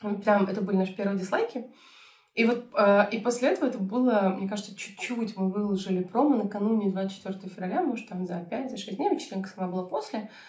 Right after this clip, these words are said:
И двадцать четвёртого февраля я готовилась писать, э, пост, э, про войну, и я вспомнила эти дизлайки. И я подумала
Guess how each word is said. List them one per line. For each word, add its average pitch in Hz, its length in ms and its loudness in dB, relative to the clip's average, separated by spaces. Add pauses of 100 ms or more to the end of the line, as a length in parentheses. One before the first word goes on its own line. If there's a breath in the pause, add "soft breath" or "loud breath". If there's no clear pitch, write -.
(340 loud breath)
И 220 180 -2
двадцать 220 220 2
четвёртого 208 260 -6
февраля 233 340 0 (180)
я 208 560 0
готовилась 208 400 -4
писать, 190 400 -6
э, 180 280 -4
пост, 196 240 -2 (140)
э, 175 340 -8
про - 80 -10
войну, 247 320 0
и 254 40 2
я 262 80 6
вспомнила 254 400 4
эти 190 80 -4
дизлайки. 269 600 -4 (680 soft breath)
И 208 100 -6
я 220 120 6
подумала 196 640 2